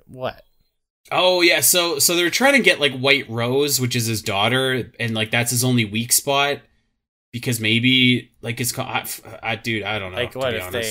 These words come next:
Speaker 1: they,
Speaker 2: I have no
Speaker 1: if
Speaker 2: idea.
Speaker 1: they capture her, do they got him? I don't know.
Speaker 2: Maybe, maybe he'll, I think it's, I think she's his weak spot because he cares for her, even though all his conscience is supposed to be gone.
Speaker 1: Mm.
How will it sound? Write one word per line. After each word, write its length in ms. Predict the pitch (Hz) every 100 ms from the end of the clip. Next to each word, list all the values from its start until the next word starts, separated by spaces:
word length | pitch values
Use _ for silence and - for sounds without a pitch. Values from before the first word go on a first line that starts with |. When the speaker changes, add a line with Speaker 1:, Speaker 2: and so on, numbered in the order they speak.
| 104
Speaker 1:
they, 80 | 107
Speaker 2:
I 80 | 107
have 100 | 104
no 140 | 98 95
Speaker 1:
if 60 |
Speaker 2:
idea. 200 | 92 95 98
Speaker 1:
they 40 |
capture 340 | 139 135 - 123
her, 560 | 131 147 147 151 151 _
do 100 | - 139
they 160 | 143
got 240 | 143 139 156
him? 200 | 156 147
I 100 | 117
don't 160 | 110 90
know. 200 | 90 85 _ _ _ _ -
Speaker 2:
Maybe, 580 | 120 135 151 147 - -
maybe 320 | 123 147 160
he'll, 300 | 139 151 147 - _ - - -
I 120 | 165
think 260 | 160 240 247
it's, 340 | 269 - -
I 100 | 139
think 180 | 143 220
she's 220 | 214 214
his 160 | 180 139
weak 220 | 131 147
spot 320 | - - 123 123
because 240 | 123 120
he 160 | 147 123
cares 480 | - 143 156 151 -
for 200 | 123 110
her, 500 | - 180 127 107 107
even 240 | 127 143
though 140 | 135
all 160 | 123 123
his 160 | 107 -
conscience 500 | 139 139 123 113 -
is 60 |
supposed 260 | - 120 113
to 80 | 110
be 80 |
gone. 500 | 92 107 107 90 87 95
Speaker 1:
Mm. 260 | 104 90